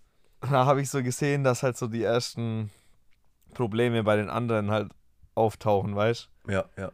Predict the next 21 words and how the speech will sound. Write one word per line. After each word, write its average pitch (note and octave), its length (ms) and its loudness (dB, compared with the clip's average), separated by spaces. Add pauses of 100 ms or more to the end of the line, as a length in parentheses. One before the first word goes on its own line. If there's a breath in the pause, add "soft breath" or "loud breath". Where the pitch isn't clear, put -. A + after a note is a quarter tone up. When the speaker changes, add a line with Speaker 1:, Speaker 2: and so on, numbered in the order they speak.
(140)
Speaker 1:
So, - 180 -2
dass A2 200 0
halt A2 160 2
mal G#2+ 380 4
Frischi B2 580 -2
zum A#2+ 140 -4
Beispiel A2+ 300 0
mal G#2+ 240 2
an G#2+ 360 -2
der G#2 140 0
einen A2 180 0
oder G#2 140 2
anderen A2 260 -2
Welle A#2 240 2
abge-, A#2 460 0 (720 soft breath)
abgenippelt A#2+ 600 0
ist A#2 580 -2
oder G#2+ 300 2
halt, G#2 420 0 (400 loud breath)
keine G#2+ 300 0
Ahnung, G#2 380 0